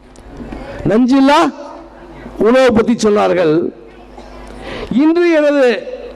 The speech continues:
எனது சொந்த காட்டுல கல்லை பிடுங்கிட்டு இருக்காங்க. அந்த கல்லையே ஒரு நண்பர் வந்து பார்த்தாரு, "நல்லா பருமனா இல்லையே, உரம் போடலையேன்னு" சொன்னாரு.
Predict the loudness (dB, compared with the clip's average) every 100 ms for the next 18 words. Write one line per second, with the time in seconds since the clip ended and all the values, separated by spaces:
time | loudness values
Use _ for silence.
0 | -18 -16 -16 -16 -10 -2 0 2 2 2
1 | 2 2 0 0 0 0 0 0 0 0
2 | -4 -10 -18 -20 -18 -6 0 2 2 2
3 | 2 2 0 -2 -2 -2 -2 -4 -6 -12
4 | -20 -20 -20 -18 -18 -18 -16 -14 -10 -4
5 | -2 -2 -2 -2 0 2 4 4 4 2
6 | 2 2 2 4 2 2 0 0 0 0
7 | 2 2 0 -2 -6 -16 -16 -14 -12 -12
8 | -14 -14 -14 -14 -8 -4 -4 -2 -2 0
9 | 0 0 2 0 0 0 2 4 2 4
10 | 2 2 4 2 2 0 -4 -14 -18 -18
11 | -18 -16 -2 2 4 4 4 4 4 2
12 | 0 -2 -2 0 0 -2 -2